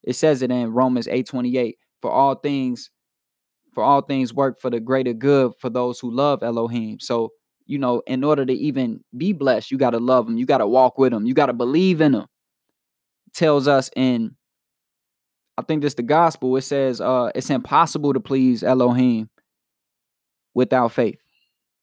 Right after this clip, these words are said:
Jesus told us that it's impossible to please God without faith or without belief in him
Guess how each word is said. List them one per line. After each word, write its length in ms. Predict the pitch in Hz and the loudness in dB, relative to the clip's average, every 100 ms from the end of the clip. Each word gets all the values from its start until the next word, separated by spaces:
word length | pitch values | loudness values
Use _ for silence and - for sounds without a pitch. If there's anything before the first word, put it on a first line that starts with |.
| _ _ _ - | _ _ _ -4
Jesus 380 | 131 175 139 127 | 0 2 0 -2
told 240 | 131 123 | 2 2
us 140 | 117 - | 0 -2
that 240 | 110 - | -4 -6
it's 160 | 120 - | -8 -4
impossible 640 | 120 - 156 147 127 135 | -4 0 0 0 -4 -4
to 60 | 123 | -6
please 460 | - 151 131 117 | -6 -4 -2 -4
God 320 | 117 131 127 | -2 -2 -2
without 340 | 117 120 120 113 | -2 -4 -6 -8
faith 300 | - 123 - _ _ _ | -6 -6 -6 _ _ _
or 180 | 123 117 | -2 -2
without 380 | 120 123 113 113 | -2 -2 -4 -4
belief 380 | 107 143 127 | -4 -4 -4
in 160 | 151 143 | -6 -6
him 240 | 123 101 | -8 -12